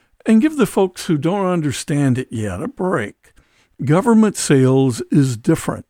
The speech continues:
in many ways, but so much alike in others, like the need to use integrity at every turn,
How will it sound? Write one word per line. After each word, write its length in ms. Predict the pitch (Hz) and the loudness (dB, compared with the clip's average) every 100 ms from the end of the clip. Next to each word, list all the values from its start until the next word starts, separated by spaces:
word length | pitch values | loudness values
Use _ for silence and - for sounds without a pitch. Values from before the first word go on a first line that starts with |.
| _ | _
in 200 | 147 101 | -4 -2
many 200 | 113 190 | 2 2
ways, 640 | 190 147 123 - - - - _ - - - | 4 2 0 -6 -14 -18 -18 _ -20 -14 -2
but 220 | 151 - | -2 0
so 300 | - - 175 | -6 -2 0
much 240 | 143 - | -2 -4
alike 360 | 143 85 113 - | -10 -10 -12 -12
in 140 | - | -10
others, 540 | 117 117 127 - - - _ _ _ - | -10 -10 -12 -12 -16 -20 _ _ _ -4
like 200 | 143 135 | -2 2
the 120 | 147 | 4
need 280 | 147 151 139 | 4 4 2
to 80 | 147 | 2
use 360 | 139 143 120 | 4 4 4
integrity 800 | 127 117 - 156 117 123 107 95 | 0 0 -2 -4 -2 -6 -8 -10
at 120 | 143 127 | -10 -8
every 320 | 143 139 123 | -6 -4 -4
turn, 580 | - 160 120 101 - | -2 -2 -2 -4 -8